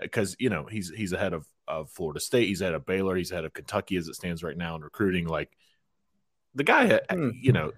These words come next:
Speaker 1: he, he made some choices, uh, and I am personally
Speaker 2: I
Speaker 1: excited
Speaker 2: wonder
Speaker 1: to see, personally excited to see that first trip to, uh, uh,
Speaker 2: Ah.
Speaker 1: to Athens for the Florida Gators, or that first trip to Gainesville
Speaker 2: Hmm.
Speaker 1: for Georgia with Mike White leading the charge.
Speaker 2: Uh,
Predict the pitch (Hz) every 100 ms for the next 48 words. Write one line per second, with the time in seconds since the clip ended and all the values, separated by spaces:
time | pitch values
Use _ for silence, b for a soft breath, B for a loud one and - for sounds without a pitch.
0 | _ - 151 139 175 190 165 151 127 110
1 | 131 110 - 82 - - 101 95 92 -
2 | 101 95 92 - 110 113 104 117 101 98
3 | 87 185 254 277 165 143 - - 98 90
4 | 87 _ b b b _ _ _ 196 208
5 | 196 156 127 139 123 113 131 117 113 -
6 | 131 123 - - 127 113 - - 123 110
7 | 104 98 92 92 - _ _ _ _ _
8 | - 131 104 104 - 110 117 127 110 98
9 | 113 104 - 120 107 101 107 107 104 98
10 | 104 - 110 - 120 92 98 92 95 92
11 | 139 127 101 87 78 90 90 85 78 -
12 | _ _ - 87 87 85 82 87 80 80
13 | 76 76 78 76 71 - - _ b b
14 | b b 120 123 120 117 113 110 104